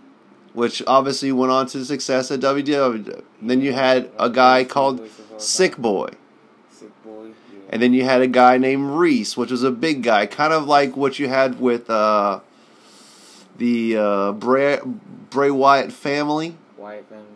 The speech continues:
Speaker 2: yeah.
Speaker 1: Yeah, a big guy like that. And then I'm missing somebody. And then you had a Perry Saturn in there as well. So a lot of guys there with a lot of talent. And they were a grungy type of, of faction there.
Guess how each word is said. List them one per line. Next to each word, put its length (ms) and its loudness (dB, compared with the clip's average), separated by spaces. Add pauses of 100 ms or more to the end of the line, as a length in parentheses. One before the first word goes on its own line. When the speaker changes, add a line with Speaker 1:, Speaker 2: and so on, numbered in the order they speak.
(320)
Speaker 2:
yeah. 160 -2
Speaker 1:
Yeah, 60 0
a 40 -4
big 260 -6
guy 200 2
like 280 0
that. 320 0 (640)
And 120 -4
then 100 2
I'm 240 2
missing 300 2
somebody. 380 2
And 200 0
then 540 0 (560)
you 140 -2
had 120 8
a 60 4
Perry 380 0
Saturn 760 4 (120)
in 180 0
there 240 4
as 120 0
well. 520 4 (1000)
So 460 -4 (300)
a 60 -8
lot 220 6
of 100 -4
guys 400 4
there 200 2
with 120 2
a 40 -2
lot 280 4
of 120 -2
talent. 520 -4 (280)
And 100 -2
they 120 6
were 200 8
a 80 6
grungy 680 0
type 320 2
of, 260 -2
of 200 -2
faction 560 0
there. 340 4